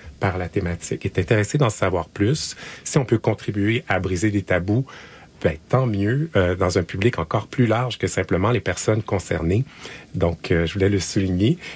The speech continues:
Et, euh, peut-être aussi que ton émission, ça va permettre à de nouvelles personnes qui connaissaient pas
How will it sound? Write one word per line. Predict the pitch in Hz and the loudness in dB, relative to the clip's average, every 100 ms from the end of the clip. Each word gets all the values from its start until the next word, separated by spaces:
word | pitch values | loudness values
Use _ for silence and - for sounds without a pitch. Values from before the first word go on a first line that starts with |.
| - | -2
Et, | 104 104 101 | 2 4 4
euh, | 90 87 - 82 - | 2 0 -4 -10 -6
peut-être | - 104 107 - | -2 0 0 2
aussi | 98 - 117 | 0 0 -2
que | - 95 95 95 - - | 2 2 2 -2 -6 0
ton | 92 | 2
émission, | 90 82 - 120 156 - - | 2 0 0 0 0 -10 -12
ça | - 85 | -2 0
va | 85 | 0
permettre | 85 80 95 - - | 0 0 0 0 -2
à | 85 | -2
de | 85 | 0
nouvelles | 80 104 127 120 123 117 | 2 4 2 0 0 -2
personnes | - 92 - 101 107 | -2 -2 0 0 0
qui | - | -6
connaissaient | - 107 101 92 | 0 0 2 0
pas | 85 - 98 | -2 0 0